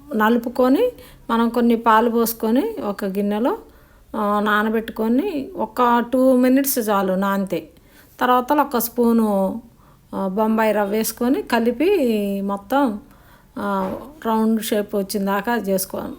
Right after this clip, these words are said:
నీట్గా రావాలన్నమాట. కొన్ని పాలు పట్టిన సరిపడా పాలు పోసుకోండి. నేను సరిపడా పాలు పోసుకొని టూ మినిట్స్ ఆగి చే-, చేతులతో నలపాల మనం దీన్ని. మిక్సీ పడితే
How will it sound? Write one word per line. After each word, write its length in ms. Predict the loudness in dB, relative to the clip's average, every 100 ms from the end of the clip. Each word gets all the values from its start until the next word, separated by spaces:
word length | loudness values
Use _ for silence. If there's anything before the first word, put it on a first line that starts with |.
| -18 -20 -6 2
నీట్గా 360 | 2 4 2
రావాలన్నమాట. 720 | 2 2 0 -2 -4 -6 -8
కొన్ని 480 | -12 -12 -2 2 2
పాలు 300 | 2 2 2
పట్టిన 540 | 0 -4 0 0 0 0
సరిపడా 480 | 0 0 0 0
పాలు 320 | 0 0 -2 -2
పోసుకోండి. 520 | -8 -10 -10 -12 -12 -16 _ _ -20 -20 -20 -20 -20 -8
నేను 140 | -4 -2
సరిపడా 460 | 0 -2 -2 -2
పాలు 360 | 0 0 -2 -2
పోసుకొని 560 | -4 -6 -8 -4 -2
టూ 160 | -2 -2
మినిట్స్ 380 | 0 -2 -4 -6
ఆగి 380 | -6 -4 -4 -6 -16 -20 _ _ -20 -12 -4
చే-, 140 | -2 4
చేతులతో 420 | 4 4 0 0
నలపాల 600 | -2 -2 -4 -6 -4 -4
మనం 400 | -4 -6 -8 -10
దీన్ని. 340 | -10 -8 -10 -12 -18 -8
మిక్సీ 280 | -6 -2 -2
పడితే 640 | 0 -2 -2 -2 0 0